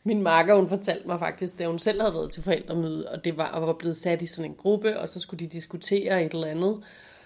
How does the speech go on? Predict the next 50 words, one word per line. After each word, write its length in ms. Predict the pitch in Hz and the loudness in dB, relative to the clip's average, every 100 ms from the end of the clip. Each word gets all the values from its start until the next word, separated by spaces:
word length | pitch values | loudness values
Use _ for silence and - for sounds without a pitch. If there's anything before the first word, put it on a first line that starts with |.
| _ | _
og 100 | 185 | 0
komme 220 | 196 180 | 2 2
frem 240 | - 175 - | 0 -4 -2
til 140 | 202 | -2
noget, 140 | 170 170 | 0 0
og 60 | |
ligesom 280 | 175 170 190 | -2 -2 -2
fremlægge, 480 | 185 165 170 170 165 | -2 -4 0 -2 -2
hvad 120 | 170 | -6
de 100 | 165 | -4
nu 140 | 170 | -4
var 100 | 165 | -4
kommet 280 | 165 180 160 | -4 -2 -4
frem 240 | - 165 - | -6 -10 -8
til. 140 | 185 | -12
Og 80 | - | -6
hun, 100 | 170 | -6
da 100 | 170 | -2
hun 120 | 170 | -2
selv 160 | 175 226 | 2 2
havde 100 | 226 | 2
siddet 240 | 202 190 | 0 -2
som 160 | 175 180 | 0 -4
forældre, 380 | - 170 165 180 | -2 -6 -8 -8
havde 140 | 165 165 | -6 -4
hun 100 | 160 | -6
bare 320 | 151 139 160 | -8 -10 -12
været 200 | 160 - 123 | -14 -16 -18
sådan, 280 | - - 143 - | -20 -20 -20 -16
"No 640 | - 170 185 202 220 247 277 277 _ _ _ _ - | -4 0 4 6 8 8 4 -6 _ _ _ _ -2
way, 360 | 165 160 160 170 - | 0 2 0 -2 -6
det 140 | 160 | -6
gider 300 | 175 175 175 | -4 -4 -6
jeg 240 | 160 - 151 | -6 -4 -4
ikke, 160 | 156 - | -8 -6
det 120 | 156 | -4
her." 180 | 165 - - - - - - - _ _ | -4 -6 -14 -20 -20 -20 -20 -20 _ _
Og 100 | 185 | -2
så 200 | 196 214 | 8 10
hun 140 | 208 202 | 10 6
jo 120 | 180 | 4
alligevel 640 | 170 226 233 196 - 170 - _ _ | 4 2 4 2 2 -8 -10 _ _
kunne 200 | - 208 | -8 -4
se, 340 | 196 - 220 - | -2 2 2 2
at 200 | - 185 | -2 2
det 140 | 196 196 | 0 2
kunne 420 | 247 254 285 294 | 4 8 8 8
noget 460 | 214 175 165 170 | 6 4 2 0
i, 280 | 175 202 190 - | 0 -2 -4 4
i 160 | 262 | 6